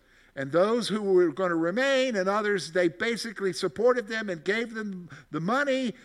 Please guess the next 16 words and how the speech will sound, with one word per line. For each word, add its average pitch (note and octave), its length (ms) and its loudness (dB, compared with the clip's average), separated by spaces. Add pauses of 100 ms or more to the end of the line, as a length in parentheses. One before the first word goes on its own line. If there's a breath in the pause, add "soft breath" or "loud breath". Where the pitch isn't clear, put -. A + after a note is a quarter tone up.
(220 loud breath)
they E3 180 0
gave F#3+ 300 2
them F#3 200 -2
the D#3 100 -4
supplies, A#3 760 0
everything B3 460 0
they G#3 160 2
needed F#3 440 2
to F3 120 0
be F3+ 220 -2
able E3 300 0
to D3+ 100 -8
go C#3+ 520 -2
and C3+ 280 -6
do C#3 260 0
this. - 640 -14